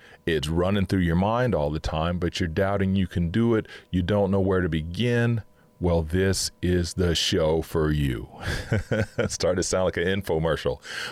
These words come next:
but wait, there's more. <laughs> But here's the deal.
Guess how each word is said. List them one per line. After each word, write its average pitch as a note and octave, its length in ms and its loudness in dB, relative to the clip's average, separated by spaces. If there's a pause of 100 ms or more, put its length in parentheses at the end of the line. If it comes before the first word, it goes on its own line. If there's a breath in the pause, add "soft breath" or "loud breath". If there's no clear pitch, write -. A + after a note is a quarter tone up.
but G#2 200 2
wait, G#2 440 2 (120)
there's G2 480 2
more. G2+ 420 2 (240)
<laughs> - 1800 -4
But G#2+ 200 4
here's C#3+ 260 2
the A2+ 100 0
deal. D#2 380 0